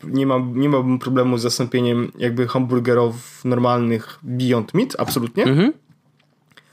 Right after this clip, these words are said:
Speaker 1: Może trochę by mi brakowało, bo wiadomo, burger potrafi mieć ten taki specyficzny smak, który jest po prostu ciężki do podrobienia.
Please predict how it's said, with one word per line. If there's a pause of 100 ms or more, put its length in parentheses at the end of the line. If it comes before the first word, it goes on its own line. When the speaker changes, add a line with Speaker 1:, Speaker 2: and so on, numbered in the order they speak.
(360)
Speaker 1:
Może
trochę
by
mi
brakowało,
bo
wiadomo,
burger
potrafi
mieć
ten
taki
specyficzny
smak,
który
jest
po
prostu
ciężki
do
podrobienia.